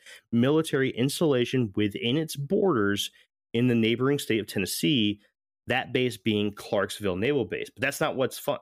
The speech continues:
That's not what's cool here. What is cool and interesting and directly relates to this story is that Clarksville Naval Base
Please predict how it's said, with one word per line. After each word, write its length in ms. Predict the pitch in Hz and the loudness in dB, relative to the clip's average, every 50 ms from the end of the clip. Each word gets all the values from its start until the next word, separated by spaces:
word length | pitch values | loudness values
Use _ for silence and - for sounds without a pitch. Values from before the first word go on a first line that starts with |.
| _ | _
That's 360 | - 110 101 101 - - - | -6 -6 -6 -6 -8 -8 -6
not 160 | - 120 - - | -4 -4 -4 -6
what's 160 | - 104 - | -10 -12 -8
cool 240 | - - 175 - 107 | -2 0 0 2 2
here. 220 | 101 82 76 73 - _ _ _ _ _ _ _ _ _ | 0 -2 -4 -6 -10 _ _ _ _ _ _ _ _ _
What 160 | - 107 107 | 0 2 2
is 140 | 107 101 - | 2 0 -4
cool 600 | - - - 247 277 254 143 110 95 - 107 - - | -6 -2 2 4 4 4 4 4 2 0 -4 -6 -4
and 160 | 113 110 - - _ - | -4 -4 -4 -6 _ 0
interesting 560 | 175 208 214 - 180 135 - 120 101 92 85 - - | 2 2 2 2 -2 -2 -2 -2 -2 -2 -4 -6 -6
and 380 | 104 101 98 98 101 98 95 - _ _ _ _ | -4 -2 -2 -2 -4 -4 -6 -10 _ _ _ _
directly 440 | - 117 107 165 202 208 - 170 143 | -4 0 0 0 0 0 0 -2 0
relates 560 | 113 113 107 98 98 87 80 - - - - _ _ _ _ - | 0 -2 0 0 0 0 -2 -6 -10 -16 -18 _ _ _ _ -8
to 120 | - 107 | -6 -4
this 180 | 90 87 82 - | -2 -2 -4 -4
story 440 | - - 85 76 71 76 85 101 - - - - _ _ _ | -6 -6 -6 -4 -4 -4 -4 -4 -6 -10 -20 -20 _ _ _
is 160 | 127 123 110 | -2 0 2
that 240 | 131 120 107 - - | 0 -2 -2 -4 -10
Clarksville 840 | - - - - 123 117 127 143 156 190 185 - - 165 180 190 175 | -14 -16 -6 -2 0 2 2 2 2 0 -2 -4 -2 0 0 2 2
Naval 420 | 156 143 139 147 180 208 220 165 | 2 4 2 2 2 0 0 -2
Base 480 | 117 - - 95 82 80 90 - - | -2 -2 -2 -2 -2 -2 -4 -4 -8